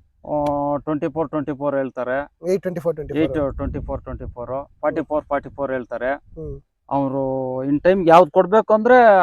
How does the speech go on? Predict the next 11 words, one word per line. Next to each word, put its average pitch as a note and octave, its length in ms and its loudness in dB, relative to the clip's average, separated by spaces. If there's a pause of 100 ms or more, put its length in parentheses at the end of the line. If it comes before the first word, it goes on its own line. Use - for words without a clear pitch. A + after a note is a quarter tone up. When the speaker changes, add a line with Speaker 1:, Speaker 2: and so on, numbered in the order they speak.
(240)
Speaker 1:
ಎಲ್ಲ E3+ 260 6
ಐ G3+ 120 10
ಸಿ G3 160 0
ಎಲ್ F3 180 8
ದೇ. G#3+ 60 6
Speaker 2:
ಹ್ಮ್. D#3 540 -8 (100)
Speaker 1:
ಎಲ್ಲ C#3+ 200 0 (120)
ಐ D#3+ 120 2
ಸಿ - 140 -10
ಎಲ್ D3 220 -2
ದೇ G3 160 4